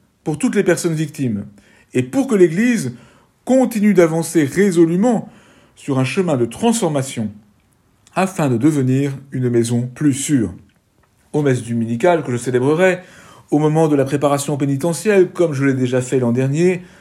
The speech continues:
je proposerai à tous les fidèles de se mettre à genoux et d'observer un temps significatif de prière silencieuse pour supplier le Seigneur de venir en aide aux personnes atteintes dans leur intégrité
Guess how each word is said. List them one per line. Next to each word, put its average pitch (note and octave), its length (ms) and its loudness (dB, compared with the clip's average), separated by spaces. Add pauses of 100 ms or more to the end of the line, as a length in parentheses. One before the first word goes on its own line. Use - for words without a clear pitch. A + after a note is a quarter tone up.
(240)
je - 100 -6
proposerai D3 560 0
à D3 100 4
tous A#3+ 240 -6
les G#3 120 2
fidèles C#3 380 2
de C3+ 60 0
se B2+ 120 -4
mettre E3 240 -2
à F3+ 60 2
genoux F3 440 2 (480)
et A#2+ 100 0
d'observer C#3+ 540 0
un C3 100 2
temps C3+ 240 -4
significatif E3 1000 -2 (400)
de B2 80 -2
prière C3 420 0
silencieuse A#2 760 -2 (260)
pour - 160 -10
supplier G#3 640 0
le D#3 80 6
Seigneur D#3+ 640 -2 (380)
de A#2+ 140 -2
venir G3+ 540 0
en D#3 120 -2
aide D#3+ 320 -2 (100)
aux C#3 120 -2
personnes C3+ 480 -4
atteintes B2 500 -6 (320)
dans A#2+ 80 -4
leur A2+ 260 0
intégrité C3+ 840 -2